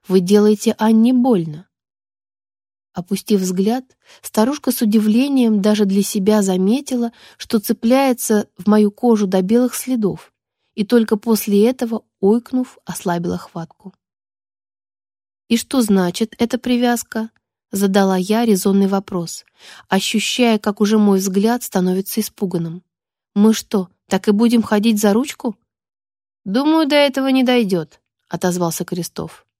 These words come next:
В описанных случаях привязки чаще всего случались на домашних животных и лишь единожды на человека. Но всё проходило, когда дом восстанавливали. Так что нужно лишь начать стройку.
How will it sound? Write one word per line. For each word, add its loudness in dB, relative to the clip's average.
В -6
описанных 0
случаях -2
привязки -2
чаще -4
всего -4
случались -2
на 2
домашних 0
животных -4
и 0
лишь 4
единожды 2
на 4
человека. -2
Но -4
всё -2
проходило, 0
когда 0
дом 2
восстанавливали. -8
Так -4
что -2
нужно 2
лишь 0
начать 0
стройку. -4